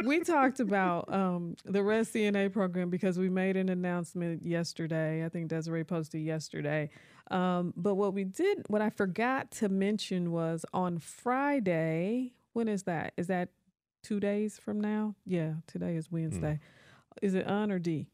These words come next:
Speaker 2: D.
Speaker 1: Deconcentration.
Speaker 2: Yes, that's like I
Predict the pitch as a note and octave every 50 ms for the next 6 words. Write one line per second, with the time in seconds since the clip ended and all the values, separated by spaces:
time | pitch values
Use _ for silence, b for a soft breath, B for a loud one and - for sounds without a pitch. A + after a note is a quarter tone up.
0 | - G#2 - - C3+ - - _ _ _ _ _ _ _ _ _ - G3 G3 F#3+
1 | G#3+ F#3+ F3 E3+ - - D#3+ - - E3 D3+ D3 - - - D#3 D3+ D2 - -
2 | D2+ - _ _ - F#2+ F2+ - - D2+ - -